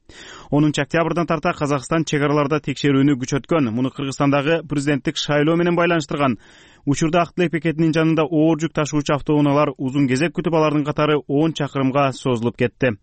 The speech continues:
Сегизинчи октябрда Кыргызстандын президенти Алмазбек Атамбаев Казак бийлигин Кыргызстандагы шайлоого кийлигишип жатат деп сындаган болчу. Борбордук шайлоо комиссиясы Өмүрбек Текебаевди Жогорку Кеңештин депутаты деген макамдан ажыратты. Бүгүн Боршайком жыйынга чогулуп, Текебаевдин депутаттык ыйгарым укуктарын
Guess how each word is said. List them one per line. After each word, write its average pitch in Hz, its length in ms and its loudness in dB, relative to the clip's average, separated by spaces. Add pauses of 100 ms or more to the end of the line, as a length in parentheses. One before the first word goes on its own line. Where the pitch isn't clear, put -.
(480)
Сегизинчи 139 380 2
октябрда 139 400 0
Кыргызстандын 139 420 -2
президенти 131 340 0
Алмазбек 131 360 0
Атамбаев 135 440 0
Казак 139 360 -4
бийлигин 170 340 0
Кыргызстандагы 139 560 -2
шайлоого 135 480 2
кийлигишип 139 480 2
жатат 127 260 0
деп 123 200 0
сындаган 113 500 0
болчу. 117 340 0 (1160)
Борбордук 180 420 0
шайлоо 202 240 0
комиссиясы 190 800 0
Өмүрбек 165 400 2
Текебаевди 170 560 0
Жогорку 147 300 0
Кеңештин 180 320 0
депутаты 175 340 -2
деген 170 220 2
макамдан 160 400 2
ажыратты. 147 420 0 (240)
Бүгүн 135 320 0
Боршайком 156 500 0
жыйынга 151 320 2
чогулуп, 151 360 0
Текебаевдин 160 500 0
депутаттык 160 420 0
ыйгарым 160 300 2
укуктарын 156 480 0